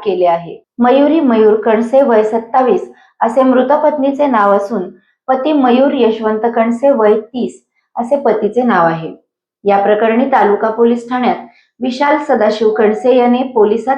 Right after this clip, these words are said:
फिर्याद दिली आहे. पोलिसांच्या माहितीनुसार, मयूर कणसे याचे मयुरी यांच्याशी सन दोन हजार अठरा मध्ये लग्न झाले होते. वर्षभरातच त्यांच्यात वाद सुरू झाला. घरातील लोकांशी पटत नसल्याची मयुरी यांची तक्रार होती.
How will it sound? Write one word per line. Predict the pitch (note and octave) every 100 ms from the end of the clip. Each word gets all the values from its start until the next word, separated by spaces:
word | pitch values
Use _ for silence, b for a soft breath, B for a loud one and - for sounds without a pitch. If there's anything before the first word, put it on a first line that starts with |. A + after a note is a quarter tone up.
| -
फिर्याद | A#3 F#3 F#3
दिली | F#3 F#3+ E3+
आहे. | D#3+ E3+ C3 - C4+
पोलिसांच्या | C4+ C#4 D4+ C#4+ D4+
माहितीनुसार, | C#4 C4 C4+ C4 C4 C#4 C4
मयूर | A#3+ A3 A3+
कणसे | A3+ G#3+ A3 C4
याचे | B3+ - F#3+ E3+ b b _
मयुरी | A3+ A#3+ C4 D4
यांच्याशी | D4+ C4 B3 A#3+ A#3+ C4 C4 B B -
सन | C#4+ D4
दोन | C#4 C#4
हजार | C#4 C#4
अठरा | A3+ F#3+ A3+
मध्ये | G#3+ G#3 A#3+
लग्न | A3+ G3 F#3+
झाले | G3 F#3 F3+
होते. | F3 E3+ D#3 - _ _ _ -
वर्षभरातच | G#3 G3+ A#3 A#3 A3+ B3+ B3+
त्यांच्यात | B3 A3 A3+ A3+
वाद | G#3+ G3 F#3
सुरू | - F#3+ F3
झाला. | F3+ D#3+ - - _ _ _ _ A#3+
घरातील | B3+ C4 C4+ C#4
लोकांशी | C4 C4 B3+ B3
पटत | D4 B3 A3 G#3+
नसल्याची | A3 - A#3 A#3+ G#3 F3 B B _
मयुरी | A#3+ B3 C#4+ D4+
यांची | D4 B3 A#3+
तक्रार | A#3+ G#3 F#3+ F#3 G3
होती. | - F3+ -